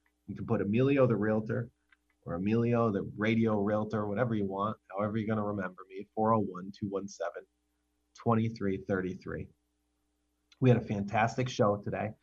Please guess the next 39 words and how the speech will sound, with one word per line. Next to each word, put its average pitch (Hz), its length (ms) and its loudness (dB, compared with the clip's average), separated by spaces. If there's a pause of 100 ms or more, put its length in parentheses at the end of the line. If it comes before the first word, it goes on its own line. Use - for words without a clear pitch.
(360)
I'd 95 120 -2
like 107 180 2
to - 80 -10
thank 101 220 0
Jack, 107 340 2
our 117 60 0
producer, 107 500 -2
for - 140 -10
making 98 300 -4
it 98 100 -4
happen, 104 420 -2 (100)
Bill, 127 380 4
our 98 80 -6
station 107 480 -2
manager, 101 480 -2 (580)
as 98 200 0
well 101 180 4
as 101 100 2
Jennifer 113 380 2
Jaber 113 340 2
with 107 160 0
R 101 180 4
I - 20 2
blogger 107 340 4
dot 107 220 2 (100)
com, 104 320 -2 (100)
Ted 131 220 4
Depuzis 107 580 -4
with 95 140 -6
Depuzis 104 540 -4
and 120 80 0
Associates, - 720 -6
Mike 123 400 4 (100)
Auger 107 380 6
with 98 160 0
Patriot 101 420 -4
Home 104 160 -4
Inspections, 98 560 -8 (380)
Matt 139 360 4